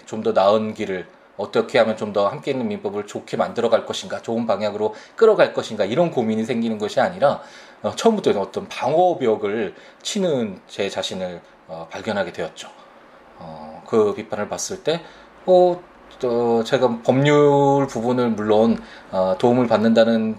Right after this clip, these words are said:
분들도 많지만, 어, 제가, 어, 이야기하는 어떤 이런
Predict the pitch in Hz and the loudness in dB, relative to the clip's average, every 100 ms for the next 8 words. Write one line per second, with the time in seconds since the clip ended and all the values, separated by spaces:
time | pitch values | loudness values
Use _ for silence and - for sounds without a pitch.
0 | - 113 107 110 110 90 95 - 107 156 | -8 -6 -4 -2 -4 -6 -8 -6 0 0
1 | 185 - - - 95 92 113 107 110 107 | -2 -12 -20 -8 -6 -2 2 4 4 4
2 | 104 101 - - - 95 92 104 113 113 | 2 0 -6 -20 -6 -2 -2 4 4 4
3 | 113 104 98 - 98 92 90 87 | 0 0 -2 -6 -10 -8 -8 -8